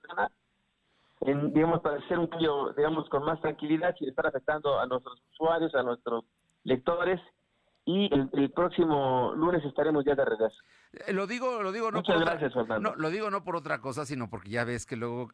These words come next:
Speaker 2: empiezan las especulaciones y las situaciones. Yo creo que además el trabajo, la línea editorial, la línea política, eh, que ha asumido y Consulta desde su fundación no ha cambiado, ¿no? Y yo creo que hacen un buen periodismo y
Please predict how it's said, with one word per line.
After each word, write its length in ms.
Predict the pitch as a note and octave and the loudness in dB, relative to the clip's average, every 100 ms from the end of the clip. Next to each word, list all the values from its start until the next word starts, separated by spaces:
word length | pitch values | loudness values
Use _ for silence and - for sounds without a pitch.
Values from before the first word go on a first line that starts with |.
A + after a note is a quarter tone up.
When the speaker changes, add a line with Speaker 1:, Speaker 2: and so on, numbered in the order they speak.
| - | -8
Speaker 2:
empiezan 480 | A#2 F2 A2 G#2 A2 | -8 -8 -10 -8 -8
las 140 | F#2 | -10
especulaciones 1200 | F2+ F#2+ - E2+ D#2+ - - F2 E2 F2+ F#2+ E2 | -14 -16 -16 -16 -16 -16 -14 -12 -12 -12 -14 -16
y 60 | D#2+ | -18
las 120 | D2 | -20
situaciones. 560 | D#2+ F#2+ A2 D3+ A2+ - _ _ _ | -16 -14 -12 -12 -12 -18 _ _ _
Yo 180 | G#2 B2 | -8 -6
creo 160 | C3 A2 | -6 -4
que 80 | |
además 480 | A#2+ A2+ B2 - - _ _ _ | -4 -4 -6 -8 -12 _ _ _
el 300 | G2+ G2 F#2 | -10 -10 -6
trabajo, 540 | G#2 F#2 A#2+ B2+ D#3 | -4 0 0 -2 -6
la 120 | B2 | -6
línea 260 | G#2+ A#2 A#2+ | -4 -4 -6
editorial, 400 | A2 A2 A2 C3 | -6 -6 -4 -4
la 100 | A2 | -4
línea 180 | G#2 A#2 | -6 -8
política, 600 | G#2+ G#2 A2+ - G#2+ F2 _ _ _ | -8 -10 -10 -8 -8 -8 _ _ _
eh, 100 | - | -16
que 140 | F#2+ A#2 | -6 -6
ha 40 | |
asumido 640 | - B2+ A#2+ C#3+ D#3 B2+ A#2 | -4 -4 -2 -2 -4 -4 -4
y 80 | |
Consulta 440 | A#2 A#2+ B2+ B2+ C3 | -6 -8 -8 -6 -4
desde 300 | A2 F2+ F#2 | -6 -8 -10
su 140 | G2 | -14
fundación 680 | - G#2 G2 F#2+ - F3 - - | -12 -10 -8 -8 -6 -6 -8 -10
no 140 | A#2+ | -6
ha 60 | A#2+ | -6
cambiado, 420 | G2+ D#2+ - - | -6 -10 -18 -18
¿no? 240 | A2+ G3 A#3+ | -14 -12 -12
Y 140 | C#3 | -10
yo 140 | C#3 | -8
creo 120 | C#3 C#3 | -8 -8
que 220 | C3+ A2 - - - | -8 -8 -14 -16 -6
hacen 300 | C3+ C3+ C3 | -4 -4 -4
un 100 | B2+ | -4
buen 160 | C3 | -6
periodismo 640 | A#2+ A#2 A#2 C#3 D3 F3 - | -4 -4 -4 -6 -4 -6 -6
y 360 | C3 B2+ C3+ | -6 -4 -4